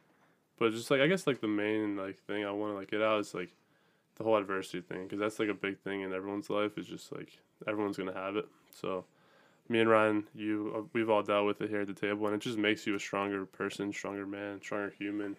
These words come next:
And, I mean, you just gotta work through it. So I just wanted to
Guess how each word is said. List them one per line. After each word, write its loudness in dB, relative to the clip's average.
And, -8
I -10
mean, -4
you -2
just -4
gotta 0
work -2
through -8
it. -12
So -10
I -6
just -10
wanted -4
to -6